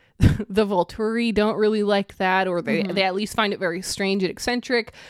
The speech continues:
Speaker 1: The Cullens are kind of known for being these weird vegetarians,
Speaker 2: Yeah.
Speaker 1: and they call them vegetarians in the book, right? Even though
Speaker 2: Mm-hmm.
Speaker 1: they're not vegetarians, they're still eating blood, <laughs> meat
Speaker 2: Yeah.
Speaker 1: from, from
Speaker 2: <laughs>
Speaker 1: animals. But it's the vampire equivalent, I guess. Um, and so again, he, like the character in The Vegetarian,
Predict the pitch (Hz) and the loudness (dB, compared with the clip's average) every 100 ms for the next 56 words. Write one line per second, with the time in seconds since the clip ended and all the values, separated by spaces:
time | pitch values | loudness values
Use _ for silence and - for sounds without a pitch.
0 | - - - 240 - 240 240 233 208 220 | -20 -20 -4 -4 0 0 2 -2 -2 -2
1 | 196 190 180 170 214 247 247 277 254 254 | -2 -4 -4 -2 -2 -4 -2 -2 0 0
2 | 254 226 214 240 247 208 226 220 - 240 | 0 -2 -4 -6 -6 -2 0 0 -2 0
3 | 233 233 233 233 240 226 202 277 269 240 | 2 2 0 0 -2 -2 2 2 4 4
4 | 302 392 269 240 220 220 226 208 202 190 | 4 2 0 -2 -2 -2 -2 -2 -2 -4
5 | 220 202 151 - 190 226 208 208 190 180 | -2 -2 -2 -2 -2 -2 -4 -2 -2 0
6 | 214 185 180 233 - 202 190 - 190 190 | -2 -4 -10 -14 -8 -4 -4 -4 -4 -4
7 | 190 - 180 165 240 220 254 196 202 170 | -4 -2 -2 0 -2 0 0 0 -2 -6
8 | 165 - 190 160 151 214 311 - 294 190 | -8 -14 -8 -4 -4 -2 -2 0 -2 -2
9 | 196 196 180 - 254 - 339 226 381 185 | -2 -2 0 0 0 2 2 4 2 2
10 | 185 - - - - _ - 185 - - | 0 -2 -20 -20 -20 _ -6 -4 -6 -12
11 | 240 196 214 190 196 208 214 196 185 214 | -14 -10 -4 0 0 2 0 0 -4 -6
12 | 190 170 170 185 - - - - - 269 | -4 -8 -8 -10 -10 -16 -20 -20 0 2
13 | 285 277 - 330 - 381 277 453 302 - | 2 0 -2 -2 2 0 2 0 0 -6
14 | - 311 339 277 220 262 - 247 262 262 | -2 0 0 -2 0 0 -2 -2 -2 -2
15 | 269 240 214 214 202 302 302 220 196 | -2 0 0 -4 -4 -2 0 0 -2